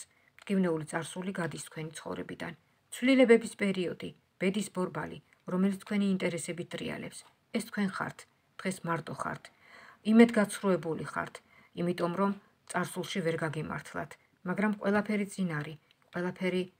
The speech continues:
მომავალი არის წინ, მთავარია თქვენ რწმენა არ დაკარგოთ, მომავლის რწმენა და ყველაფერი კარგად იქნება.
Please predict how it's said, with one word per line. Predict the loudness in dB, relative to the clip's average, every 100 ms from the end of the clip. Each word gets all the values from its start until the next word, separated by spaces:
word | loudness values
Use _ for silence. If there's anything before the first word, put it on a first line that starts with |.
| _
მომავალი | 6 8 6 4 -2 -6
არის | -6 -6
წინ, | -4 -4
მთავარია | -4 -2 0 0 -2
თქვენ | -4 -8
რწმენა | -8 -2 0 2
არ | 0
დაკარგოთ, | -4 -8 -8 -10 -12 -14 -16
მომავლის | -4 0 2 2 0 -2
რწმენა | -8 -10 -6 -6 -8 -14 _
და | -18 -6
ყველაფერი | -2 0 -2 -4
კარგად | -4 -4 -4 -8
იქნება. | -10 -12 -12 -12